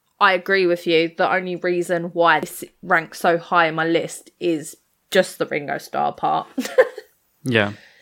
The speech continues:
Speaker 2: So I did say to you I'd let you know what my number five was
Speaker 1: Oh,
Speaker 2: 'cause
Speaker 1: yeah.
Speaker 2: it was so close.
Speaker 1: Yeah.
Speaker 2: It didn't, you didn't say it. My number five, which, you know, my number four on, depending on which day you catch me, is The Way We Was.
Speaker 1: Oh,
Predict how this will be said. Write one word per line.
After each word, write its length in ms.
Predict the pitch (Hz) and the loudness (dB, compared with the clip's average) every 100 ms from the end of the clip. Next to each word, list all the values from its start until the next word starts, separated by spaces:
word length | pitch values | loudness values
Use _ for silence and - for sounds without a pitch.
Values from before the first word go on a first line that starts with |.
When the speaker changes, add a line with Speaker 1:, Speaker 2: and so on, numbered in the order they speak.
| _ | _
Speaker 2:
So 200 | - 165 | -4 0
I 80 | 156 | 0
did 160 | 156 180 | 0 -2
say 200 | - 180 | 0 0
to 140 | 160 151 | 2 2
you 100 | 135 | 2
I'd 140 | 131 | 4
let 160 | 139 139 | 2 2
you 100 | 135 | 2
know 240 | 131 131 | 4 2
what 140 | 131 | 2
my 180 | 139 127 | 2 2
number 280 | 123 123 120 | 2 0 -2
five 420 | - 135 127 127 | -2 0 2 0
was 140 | 110 110 | 0 2
Speaker 1:
Oh, 60 | 285 | 4
Speaker 2:
'cause 80 | 320 | 4
Speaker 1:
yeah. 140 | 294 | 4
Speaker 2:
it 40 | 190 | 4
was 80 | - | 2
so 160 | 123 | 0
close. 460 | 120 - 123 143 143 | 0 2 2 2 0
Speaker 1:
Yeah. 240 | 202 202 - | 2 2 2
Speaker 2:
It 280 | 143 143 - | 2 2 2
didn't, 280 | 147 135 139 | 2 2 2
you 140 | 143 | 2
didn't 320 | 139 156 147 | 2 2 2
say 200 | 139 127 120 | 2 2 4
it. 40 | |
My 160 | 127 135 | 4 4
number 220 | 151 139 | 4 2
five, 560 | - 127 123 120 113 - | 2 2 4 2 -2 -6
which, 480 | 123 123 - - - - | -2 -2 0 -6 -8 -2
you 100 | 123 | 0
know, 180 | 113 107 _ | 0 -2 _
my 200 | 120 120 | 2 2
number 180 | 123 120 | 4 0
four 300 | 117 131 120 | 0 4 4
on, 260 | 117 113 113 _ | 4 0 -4 _
depending 220 | - 123 117 | -2 0 2
on 40 | |
which 120 | 120 | -2
day 140 | - 113 | -2 -2
you 100 | 110 | -2
catch 300 | 120 135 - | -4 -4 -4
me, 180 | 113 110 - - - - - | -4 -6 -16 -20 -20 -20 0
is 280 | 127 117 | 2 2
The 100 | - | 2
Way 220 | 117 123 120 | 2 4 4
We 100 | 117 | 4
Was. 560 | 117 113 151 - - _ - | 4 2 0 -6 -8 _ -4
Speaker 1:
Oh, 800 | 262 262 262 262 254 254 254 | 0 2 2 2 0 -2 -4